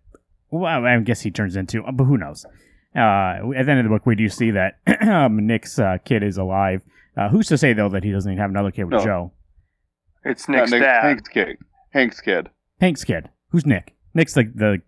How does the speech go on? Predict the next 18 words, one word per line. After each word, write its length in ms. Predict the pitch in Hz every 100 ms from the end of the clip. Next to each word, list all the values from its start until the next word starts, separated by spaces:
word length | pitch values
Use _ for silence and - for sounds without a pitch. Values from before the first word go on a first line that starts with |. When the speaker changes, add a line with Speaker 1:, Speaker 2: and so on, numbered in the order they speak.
| _
Speaker 1:
grandson. 420 | - 104 85 80 82
Speaker 2:
Nick, 200 | 147 156
Nick 200 | 143 156
is 140 | 165 143
the 100 | 143
one 200 | 139 139
in 60 | 120
the 40 |
pr-, 180 | - 139
present 440 | - 135 185 95
day. 180 | 104 92
Speaker 1:
Do 60 | 135
you 20 |
understand 280 | 143 - 139
what 80 | 113
I'm 80 |
saying 260 | 95 98 85
here? 240 | 85 -